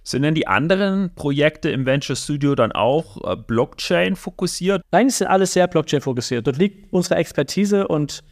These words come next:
Speaker 2: dabei wollten wir bleiben, weil wir es dort am besten auskennen.
Speaker 1: Okay, super. Also ihr habt nicht nur ein Tokenisierungs-, äh, Venture mit Tokenize It, sondern quasi im S-,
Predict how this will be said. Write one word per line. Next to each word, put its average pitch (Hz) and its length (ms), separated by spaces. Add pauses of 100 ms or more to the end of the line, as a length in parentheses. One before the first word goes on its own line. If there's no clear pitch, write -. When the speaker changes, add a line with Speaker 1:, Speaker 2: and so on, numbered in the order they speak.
(600)
Speaker 2:
dabei 151 260
wollten 151 200
wir 139 80
bleiben, 143 320
weil 147 80
wir 131 40
es 123 60
dort 135 140
am 127 60
besten 123 240
auskennen. 123 380 (440)
Speaker 1:
Okay, 147 280
super. 87 360
Also 104 540
ihr 107 160
habt 107 240
nicht 110 240
nur 110 240
ein 110 300
Tokenisierungs-, 120 1300
äh, 113 280
Venture 117 280
mit 113 140
Tokenize 120 540
It, 120 180
sondern 107 640 (180)
quasi 113 720 (320)
im 113 400
S-, - 500